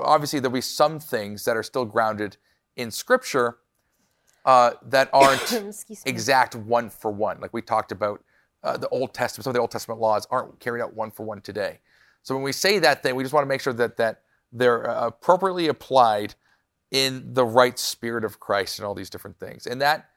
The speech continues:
Speaker 1: they'll have different nuances and there'll be different things. It's not always gonna be a one to, it won't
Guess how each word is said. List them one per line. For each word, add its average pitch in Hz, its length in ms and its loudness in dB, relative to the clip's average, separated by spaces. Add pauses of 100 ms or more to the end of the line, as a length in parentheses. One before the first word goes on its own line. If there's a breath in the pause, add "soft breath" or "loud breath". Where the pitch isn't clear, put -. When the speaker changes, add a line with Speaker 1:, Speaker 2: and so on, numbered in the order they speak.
(120)
Speaker 1:
they'll 120 80 2
have 143 160 2
different 131 260 -8
nuances 127 580 -6
and 117 60 -14
there'll 110 120 -12
be - 20 -12
different 117 280 -12
things. 110 340 -8 (300)
It's - 100 0
not 147 120 6
always 139 240 0
gonna 131 140 -2
be 127 80 0
a 127 60 2
one 123 240 -2
to, 120 80 -10
it 120 120 -4
won't 147 220 0